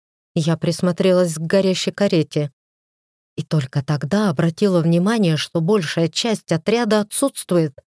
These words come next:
а остальные выстроились вокруг нас защитным кругом. Разве что бедняга-кучер сидел на траве в отдалении, пребывая в некотором шоке, пока ему оказывал помощь другой, что управлял телегой с вещами.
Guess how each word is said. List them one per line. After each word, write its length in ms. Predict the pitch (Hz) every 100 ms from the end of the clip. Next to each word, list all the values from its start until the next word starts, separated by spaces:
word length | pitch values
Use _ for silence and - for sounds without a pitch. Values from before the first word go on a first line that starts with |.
| _
а 100 | 175
остальные 580 | 165 - 170 190 226 214
выстроились 680 | 165 202 - 170 170 175 -
вокруг 420 | 175 175 185 170
нас 240 | 214 226 185
защитным 680 | 165 196 - 208 - 202
кругом. 480 | 202 220 160 160 151 - _ _ _ _ _ _ _
Разве 420 | 175 175 170 175 175
что 260 | - 185
бедняга-кучер 1120 | 175 175 185 185 175 170 220 233 - 160 147 135
сидел 440 | - 180 170 180
на 200 | 175 175
траве 340 | 170 170 175 180
в 80 | 170
отдалении, 800 | 151 175 175 233 220 180 165 - _ _ _
пребывая 540 | - 175 156 170 190 175
в 60 |
некотором 540 | 185 196 180 180 202 214
шоке, 440 | - 226 160 165
пока 300 | - 170 175
ему 240 | 175 180 180
оказывал 560 | 165 185 160 175 175
помощь 320 | 196 185 180
другой, 460 | 175 208 226 226 156
что 240 | - 180
управлял 500 | 170 190 185 196 185
телегой 460 | 165 - 196 175 185
с 120 | -
вещами. 640 | 196 208 - 190 160 147